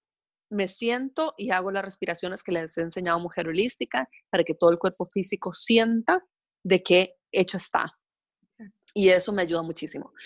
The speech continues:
Speaker 1: Es, entonces, como dije, escribo en un diario, hago las respiraciones,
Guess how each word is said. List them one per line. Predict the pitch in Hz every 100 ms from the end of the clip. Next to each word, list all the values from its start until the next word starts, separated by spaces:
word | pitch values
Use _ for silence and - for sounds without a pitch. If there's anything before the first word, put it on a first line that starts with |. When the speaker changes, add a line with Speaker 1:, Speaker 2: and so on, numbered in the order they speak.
| - - -
Speaker 1:
Es, | 196 -
entonces, | - 185 180 185
como | 190 185
dije, | 165
escribo | 165 - 196
en | 208
un | 202
diario, | 202 220 247 320 415 _ _ 180
hago | 180 190
las | 185
respiraciones, | 180 - 165 160 196 226 254 277 -